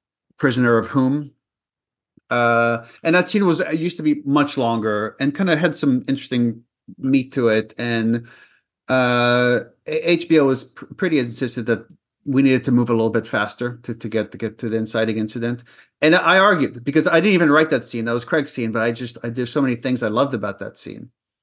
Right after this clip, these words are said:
And I remember when I'm arguing with Casey, and I'm like, I'm telling him, I'm like, "Look, I just, I, I'm, I'm not, and I,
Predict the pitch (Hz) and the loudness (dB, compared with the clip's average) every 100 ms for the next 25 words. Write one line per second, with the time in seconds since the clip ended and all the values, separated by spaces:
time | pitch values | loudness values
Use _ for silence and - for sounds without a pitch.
0 | _ _ _ _ _ - 131 139 143 156 | _ _ _ _ _ -2 2 2 2 2
1 | 160 147 131 127 123 135 139 131 123 117 | 4 4 4 2 0 2 0 0 0 -4
2 | - 131 139 - 120 113 113 113 117 117 | -6 -6 -4 -4 -4 -2 -4 -4 -4 -4
3 | 123 120 123 120 117 110 110 190 160 - | -2 -2 -2 -4 -2 -2 0 0 0 -4
4 | 135 - - - - _ _ _ 139 147 | -10 -10 -14 -20 -20 _ _ _ 0 2
5 | 147 151 143 143 135 131 135 135 | 2 2 2 2 2 0 0 -2